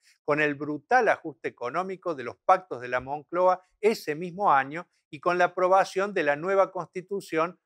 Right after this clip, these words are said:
el año siguiente. Los principales partidos nacionalistas, como Izquierda Republicana de Cataluña y el Partido Nacional Vasco, también terminaron entrando en este gran acuerdo,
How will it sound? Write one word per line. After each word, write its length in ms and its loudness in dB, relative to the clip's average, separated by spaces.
el 160 0
año 240 -2
siguiente. 500 -14
Los 120 -2
principales 560 -2
partidos 420 -2
nacionalistas, 800 -6
como 200 -16
Izquierda 340 0
Republicana 880 -2
de 140 -2
Cataluña 640 -2
y 60 -10
el 100 -12
Partido 300 -8
Nacional 400 -8
Vasco, 380 0
también 560 -2
terminaron 500 -8
entrando 600 -2
en 160 -6
este 260 -4
gran 240 2
acuerdo, 580 -8